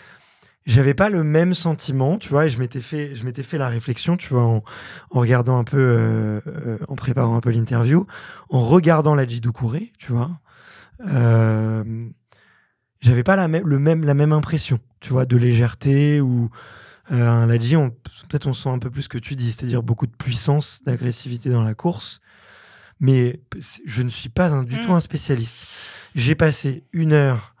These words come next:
Speaker 1: euh, et quelques, euh, avant qu'on se rencontre, tu vois, à, à regarder un peu ça. Mais du coup, je me suis dit, et en plus, tu m'avais dit par téléphone que t'étais une puriste.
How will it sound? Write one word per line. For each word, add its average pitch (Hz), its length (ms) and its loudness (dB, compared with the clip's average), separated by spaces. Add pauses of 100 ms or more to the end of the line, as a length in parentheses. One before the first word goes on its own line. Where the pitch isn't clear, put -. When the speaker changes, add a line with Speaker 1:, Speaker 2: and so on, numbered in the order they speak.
(540)
Speaker 1:
euh, 120 200 6
et 123 140 0
quelques, 120 540 -2 (180)
euh, 104 340 -2 (260)
avant 123 340 2
qu'on - 140 -10
se - 100 -12
rencontre, 202 380 -2
tu - 120 -6
vois, 120 320 0 (340)
à, 160 60 -4
à 135 40 0
regarder 120 280 2
un 113 140 2
peu 123 120 -2
ça. 185 280 0 (400)
Mais 135 100 0
du 113 100 0
coup, 190 140 2
je 147 100 2
me 127 80 6
suis 120 220 -2
dit, 139 320 0 (600)
et 131 100 2
en 117 60 0
plus, 139 180 -4
tu - 160 -8
m'avais 110 180 -2
dit 127 140 -4
par 117 180 -8
téléphone 117 400 -4
que 110 120 -10
t'étais - 280 -12
une 113 140 -6
puriste. - 640 -12